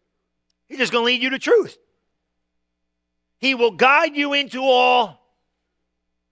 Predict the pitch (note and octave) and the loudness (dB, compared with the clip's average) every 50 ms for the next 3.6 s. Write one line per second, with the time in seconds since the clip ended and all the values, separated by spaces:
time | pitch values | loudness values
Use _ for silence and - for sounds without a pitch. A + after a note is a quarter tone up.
0 | _ _ _ _ - G3 D3 G#3 G#3 F#3 C#3 D3+ F3 F3+ F3+ E3 C#3+ C3 B2 G#2+ | _ _ _ _ -12 -4 -2 0 0 -2 -2 -2 2 2 4 4 2 0 -4 -8
1 | _ _ _ _ _ _ _ _ _ _ _ _ - G3+ A3 F3+ B3 C4 C4 B3 | _ _ _ _ _ _ _ _ _ _ _ _ -6 -6 -4 0 2 2 2 2
2 | - B3+ A#3+ A3+ - - - - B3+ B3+ A#3+ - B3+ G#3+ E3+ G#3+ G3 F#3 - - | 0 -4 -4 -6 -6 -8 -8 -4 -4 -4 -4 -4 -6 -6 -6 -6 -6 -6 -6 -2
3 | - B3+ B3 A3 F#3 E3 D3+ - - - _ | 0 2 4 4 2 0 -2 -6 -14 -20 _